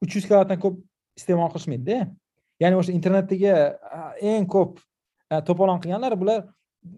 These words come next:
a, to'qson besh foiz insonlardan ko'proq iste'mol qilishadi va shunda ham ular to'layotgan narx bu davlat to'layotgan narx emas. Ya'ni o'sha eksperimentda ham, a, o'sha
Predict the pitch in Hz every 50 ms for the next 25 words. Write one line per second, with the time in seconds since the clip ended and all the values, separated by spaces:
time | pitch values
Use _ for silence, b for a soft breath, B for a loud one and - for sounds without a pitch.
0 | 190 175 - _ _ _ 214 185 180 175 170 160 160 156 165 202 185 196 - 208
1 | 202 202 226 262 226 - - - 208 175 175 196 - - - - - - 143 185
2 | 185 196 185 175 170 170 165 170 180 226 262 277 269 b b b b b b -
3 | 202 202 208 240 233 202 160 _ - 190 185 170 156 156 143 - 151 135 135 151
4 | 175 180 175 190 196 208 226 - - 220 190 139 113 - _ _ _ _ _ _
5 | _ _ _ - 170 165 196 202 196 196 - 190 180 175 175 170 170 156 143 147
6 | 160 202 277 285 277 - _ _ _ _ _ _ _ _ 143 190 214 160 170 165
7 | 175 190 190 190 180 175 175 175 175 175 175 175 175 170 - 214 170 131 127 139
8 | 139 143 147 135 - - 156 147 151 b b b b b _ _ - 151 127 -
9 | - - 175 175 175 180 175 180 - 214 196 180 160 175 220 208 - - 156 156
10 | 151 147 147 143 139 139 143 - - - 143 123 -